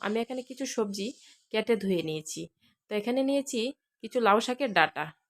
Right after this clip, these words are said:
পাতাগুলো আলাদা করে নিয়েছি, আর কচি কচি পাতাগুলো দিয়েছি, আর নিয়েছি দেশি ছোট ছোট আলু ও একটা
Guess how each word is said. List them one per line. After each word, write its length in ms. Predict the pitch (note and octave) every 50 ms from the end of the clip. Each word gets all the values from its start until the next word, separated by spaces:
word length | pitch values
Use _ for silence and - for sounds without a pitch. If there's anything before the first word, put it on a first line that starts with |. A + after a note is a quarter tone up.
| _ _ _ _ _ _ _ _ _ _ _ - A3
পাতাগুলো 360 | A3+ - B3 A#3 A3+ B3 C4+
আলাদা 300 | B3 G#3 G3 G3 G3 G#3+
করে 180 | - A#3+ A#3+ A#3+
নিয়েছি, 280 | A#3+ B3 A#3+ A#3+ - - -
আর 100 | G#3 -
কচি 200 | - A#3+ A#3 - A#3
কচি 200 | - A#3+ - -
পাতাগুলো 420 | - B3 G#3+ - G#3+ G3+ G3+ G3+ G3+
দিয়েছি, 360 | F3+ E3+ E3 E3 D#3+ - - - -
আর 120 | - G#3 G#3+
নিয়েছি 240 | G#3+ A3+ A#3+ - C#4+ C4+ A3 G#3
দেশি 160 | G#3 - A3+
ছোট 180 | G#3 - A#3+ - A#3+ -
ছোট 140 | - - - B3+ -
আলু 280 | - G#3 G#3+ A3 C4+ F#4 F4+ - _ _ _ _ _ _ -
ও 60 | F#3+ G3+
একটা 240 | G3 G3 - -